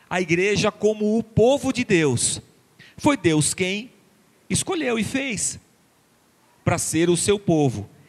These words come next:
Aí, irmãos, vou dar alguns textos pra gente ler.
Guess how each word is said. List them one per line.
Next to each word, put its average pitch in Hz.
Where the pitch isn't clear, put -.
Aí, 311
irmãos, 180
vou 214
dar 196
alguns 196
textos 185
pra 175
gente 165
ler. 110